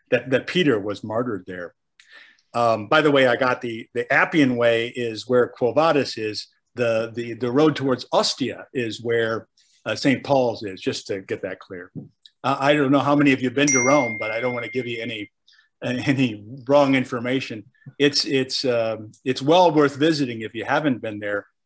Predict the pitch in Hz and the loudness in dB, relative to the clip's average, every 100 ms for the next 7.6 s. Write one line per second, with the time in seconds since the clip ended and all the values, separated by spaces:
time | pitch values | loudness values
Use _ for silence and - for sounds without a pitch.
0 | _ _ - 107 131 151 156 127 - 117 | _ _ -8 -2 2 2 0 -2 -2 -2
1 | 113 - 113 107 104 107 101 - 107 104 | -4 -6 -10 -8 -10 -10 -12 -10 -8 -6
2 | 101 - _ _ _ _ - 101 101 98 | -8 -12 _ _ _ _ -14 -12 -10 -10
3 | 98 95 - - - - - 160 139 123 | -10 -12 -18 -20 -12 -4 2 4 4 0
4 | - 117 107 - - 107 104 - 107 107 | -2 -4 -4 -8 -8 -8 -8 -10 -10 -6
5 | 123 - 107 101 98 _ _ - 123 113 | -6 -6 -6 -6 -8 _ _ -2 -2 -2
6 | 117 110 101 - 98 98 92 _ _ _ | -6 -8 -8 -8 -6 -6 -8 _ _ _
7 | _ _ _ 113 110 107 | _ _ _ -8 -6 -4